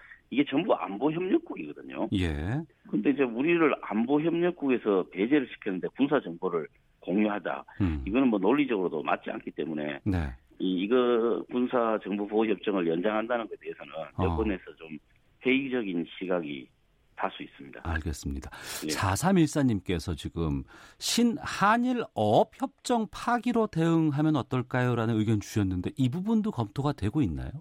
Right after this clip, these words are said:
Speaker 2: 혹시?
Speaker 1: 그 부분은 아직 이야기가 없었습니다.
Speaker 2: 아, 그렇군요.
Speaker 1: 네.
Speaker 2: 그러면 하나 더.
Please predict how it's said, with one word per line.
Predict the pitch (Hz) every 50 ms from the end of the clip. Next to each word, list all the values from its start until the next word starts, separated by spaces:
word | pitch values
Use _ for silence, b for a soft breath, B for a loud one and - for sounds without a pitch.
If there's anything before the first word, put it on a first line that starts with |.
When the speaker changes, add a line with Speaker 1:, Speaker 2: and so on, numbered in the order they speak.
| - -
Speaker 2:
혹시? | - - - - - 185 B B B B B B
Speaker 1:
그 | - - 117
부분은 | 110 120 123 127 131 131 131 131 135 127 120 120 110 95 - - -
아직 | 98 90 90 80
이야기가 | 85 87 87 85 80 78 71
없었습니다. | 78 - 80 - - - - - - - _
Speaker 2:
아, | - 87 82 80 76 71 69
그렇군요. | - - 85 80 - - 73 64 64 65 B B B B B B
Speaker 1:
네. | -
Speaker 2:
그러면 | - - 139 156 151 139 123 101 - -
하나 | 110 151 156 143
더. | - 90 85 73 64